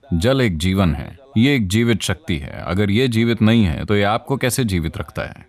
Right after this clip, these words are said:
अगर हवा में जीवन नहीं है, तो वो आपको कैसे जीवित रखती है? ये आपके जीवन का आधार है। लेकिन तथाकथित भौतिक विज्ञान लंबे समय से इससे इनकार करता रहा है। पानी बस एच टू ओ है, ये सब बकवास है, वगैरह।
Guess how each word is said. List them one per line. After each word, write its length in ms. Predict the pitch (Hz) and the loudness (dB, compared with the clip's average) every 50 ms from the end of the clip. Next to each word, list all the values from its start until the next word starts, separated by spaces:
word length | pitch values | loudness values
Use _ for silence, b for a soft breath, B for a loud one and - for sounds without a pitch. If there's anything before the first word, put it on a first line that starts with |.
| _ - | _ -6
अगर 220 | 87 90 98 92 92 | -4 -2 -2 -2 -2
हवा 240 | 92 92 98 117 | 0 0 2 2
में 140 | 123 127 117 | 4 2 2
जीवन 260 | 92 95 98 98 104 | 2 2 2 2 4
नहीं 260 | 101 90 87 101 120 101 | 4 4 4 4 4 4
है, 240 | 78 - - - | 2 -2 -6 -10
तो 200 | - - - 110 | -8 -4 -2 0
वो 80 | 107 110 | 2 2
आपको 300 | 104 101 107 - - 120 | 2 0 0 -2 -4 -4
कैसे 260 | 104 120 113 - 147 | -2 -2 -2 -2 -2
जीवित 300 | 131 120 113 104 98 - | -2 0 0 0 0 -2
रखती 280 | 107 78 - - 80 71 | -4 -6 -8 -10 -12 -12
है? 240 | 67 - - - - - | -12 -12 -16 -18 -6 -2
ये 100 | 113 123 | 0 0
आपके 320 | 131 131 127 - - 123 107 | 2 0 -2 -2 -2 -2 0
जीवन 320 | 95 101 110 117 120 120 | 0 2 2 2 2 2
का 140 | - 107 90 | 2 0 -2
आधार 340 | 82 73 85 82 78 73 73 | -2 -2 -4 -4 -4 -4 -6
है। 280 | 71 - - 73 - _ _ _ _ _ _ _ _ _ _ _ _ _ _ _ _ _ _ _ _ _ _ _ - | -10 -16 -20 -20 -20 _ _ _ _ _ _ _ _ _ _ _ _ _ _ _ _ _ _ _ _ _ _ _ -2
लेकिन 560 | 95 98 104 92 - 90 82 78 65 - 78 - _ _ _ _ _ _ - | 0 0 0 0 0 -2 -2 -2 -2 -6 -8 -14 _ _ _ _ _ _ -6
तथाकथित 500 | 135 135 - 160 156 147 143 123 139 135 | -4 -2 0 -2 0 0 -2 -2 0 -2
भौतिक 480 | 120 95 90 92 95 - 120 117 104 - | -2 0 -2 -2 -2 -2 -2 -4 -2 -2
विज्ञान 420 | 98 87 80 90 92 98 104 107 | -2 -2 0 0 0 2 4 4
लंबे 280 | 98 95 101 113 123 123 | 4 4 2 2 2 2
समय 300 | - - 95 95 95 101 | 0 0 0 2 2 0
से 200 | 101 - 104 95 | 0 0 0 0
इससे 300 | 85 - - - 107 98 | 0 -2 -2 0 0 2
इनकार 360 | 90 82 78 - 80 80 78 | 2 2 0 0 -2 -4 -4
करता 260 | 76 - 76 71 - | -4 -6 -6 -6 -6
रहा 260 | 80 76 76 80 73 69 | -6 -4 -4 -4 -6 -8
है। 340 | 73 52 50 - 95 98 _ _ - - _ - | -8 -12 -16 -16 -18 -20 _ _ -20 -10 _ -2
पानी 240 | 143 135 135 135 | 0 0 0 2
बस 220 | 120 110 101 - 98 | 2 0 0 0 -2
एच 220 | 85 76 - - - | -2 -4 -4 -2 -2
टू 120 | 92 82 | 0 0
ओ 100 | 78 73 | 0 -2
है, 280 | 73 62 58 55 73 90 | -4 -6 -10 -8 -6 -2
ये 140 | 101 107 | 0 0
सब 220 | 101 - 107 87 76 | 0 0 -2 -2 -2
बकवास 480 | 80 76 - 80 73 73 73 - - | -4 -4 -2 -2 -2 -2 -4 -4 -8
है, 120 | - - 62 | -10 -10 -8
वगैरह। 480 | 69 80 80 71 69 - - - - | -6 -4 -4 -4 -6 -8 -12 -14 -18